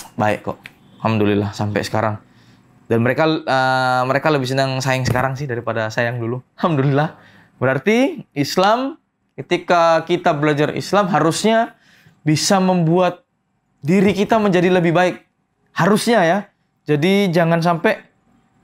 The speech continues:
orang luar mar-, "Ah, Islam teroris." Oh, enggak, bro. Sorry, bro. Sorry.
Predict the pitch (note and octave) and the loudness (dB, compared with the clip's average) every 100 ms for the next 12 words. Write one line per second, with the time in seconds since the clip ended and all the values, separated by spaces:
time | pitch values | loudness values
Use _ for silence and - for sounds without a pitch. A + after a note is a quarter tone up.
0 | _ - E3+ F#3 F#3 G3 F#3+ - B3+ D4+ | _ -2 0 2 2 2 0 0 2 2
1 | A3+ D3 C#3 D#3 D3 C#3+ A#2+ B2 A#2 A2+ | 2 -2 -2 -2 -2 -4 -4 -2 -2 -2
2 | C3 B2+ - _ - D#3+ E3 D3 - - | -4 -6 -12 _ -6 -4 -4 -8 -12 -10
3 | B2 A#2 - E3+ F3 D#3+ C3 B2 B2+ _ | -8 -8 -2 0 2 2 2 -2 -6 _
4 | _ _ _ _ - D3+ D#3 C#3 C3 | _ _ _ _ -2 0 2 0 -2